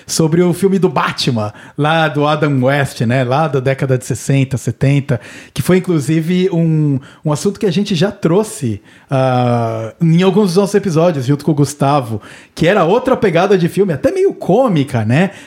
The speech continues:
Tem aquela cena clássica dele carregando uma bomba em cima de um lado pro outro.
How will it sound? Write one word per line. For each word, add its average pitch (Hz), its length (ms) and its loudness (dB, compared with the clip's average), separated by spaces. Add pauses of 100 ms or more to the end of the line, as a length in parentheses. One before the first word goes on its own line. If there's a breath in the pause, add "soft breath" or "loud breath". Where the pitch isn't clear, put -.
Tem 185 100 2
aquela 185 220 0
cena 160 260 0
clássica 151 520 0 (200 loud breath)
dele 165 200 2
carregando 151 480 2
uma 147 200 2
bomba 123 720 0 (240 loud breath)
em 123 140 2
cima 123 640 0
de 113 160 0
um 131 60 2
lado 143 280 2
pro 117 260 -2
outro. 151 640 2